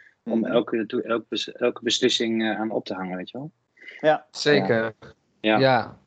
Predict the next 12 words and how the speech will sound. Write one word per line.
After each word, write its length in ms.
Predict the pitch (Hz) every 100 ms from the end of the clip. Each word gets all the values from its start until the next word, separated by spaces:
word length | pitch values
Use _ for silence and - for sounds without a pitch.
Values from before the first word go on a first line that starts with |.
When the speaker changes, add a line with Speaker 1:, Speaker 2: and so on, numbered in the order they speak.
| _ _
Speaker 3:
Toen 220 | - 143
Speaker 1:
Ja. 60 | 143
Speaker 3:
ik 180 | 147 147
ze, 500 | 147 143 139 139 139 139 - -
toen 160 | 139
ik 140 | 147 147
ze 240 | - 143
ontdekt 400 | 143 135 147 147
heb, 220 | 160 180 - _ _ _ _ -
hè, 300 | - 123 151
die, 300 | 143 135 135
die, 400 | 131 131 120